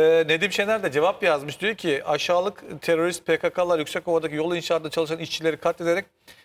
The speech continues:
telafisi imkansız zararlara yol açmamışlar mıdır?" Yani bunda bir sormak gerekmez mi? "İşçi katledene sözünüz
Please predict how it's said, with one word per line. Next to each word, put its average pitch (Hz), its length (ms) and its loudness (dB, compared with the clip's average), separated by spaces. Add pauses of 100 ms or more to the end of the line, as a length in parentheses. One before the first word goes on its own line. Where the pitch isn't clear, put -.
(120)
telafisi 170 460 0
imkansız 175 460 -4
zararlara 165 380 2
yol 170 180 0
açmamışlar 147 640 0
mıdır?" 123 600 -4
Yani 143 300 0
bunda 151 260 0
bir 165 240 -2
sormak 156 440 0
gerekmez 160 440 0
mi? 156 100 -4
"İşçi 160 240 -8
katledene 156 480 -2
sözünüz 165 420 -6